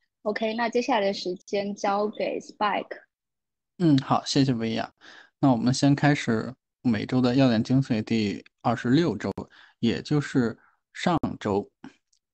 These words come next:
Speaker 2: 因为我们本周是二十七周嘛。然后呢，上周最主要的，呃，进展是 Arweo 的网络总规模突破了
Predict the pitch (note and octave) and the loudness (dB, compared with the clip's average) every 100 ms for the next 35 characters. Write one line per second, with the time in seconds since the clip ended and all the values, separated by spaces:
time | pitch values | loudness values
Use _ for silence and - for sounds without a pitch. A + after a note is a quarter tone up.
0 | - D#3 D3 - - A2+ B2 G2 G#2 A#2 | 0 4 4 2 0 2 2 0 0 -2
1 | A#2+ G#2 A2 G#2+ - A2 G#2+ - - - | -2 -2 -2 -2 -4 -4 -4 -8 -12 -20
2 | - - _ B2+ D3+ F3+ C#3 D#3+ D3+ C#3 | -20 -20 _ 0 4 6 4 4 4 4
3 | D3+ F#3 C#3+ - G2 A2+ C3 G#2 D#2 - | 4 2 2 0 0 2 2 2 0 -8
4 | _ _ _ - - - - _ _ _ | _ _ _ -16 -16 -16 -20 _ _ _
5 | B2 A2 - C3 A#2 G#2 - A#2+ G#2 - | -4 -2 2 0 0 -4 -2 -2 -2 -8
6 | - - C3 A#2 B2+ A#2+ A2+ - B2 B2+ | -20 -2 2 4 2 2 -2 0 0 0
7 | G#2+ A#2 B2+ B2+ F2+ F#2+ - A#2+ A#2+ | -4 0 4 4 2 -4 -2 0 0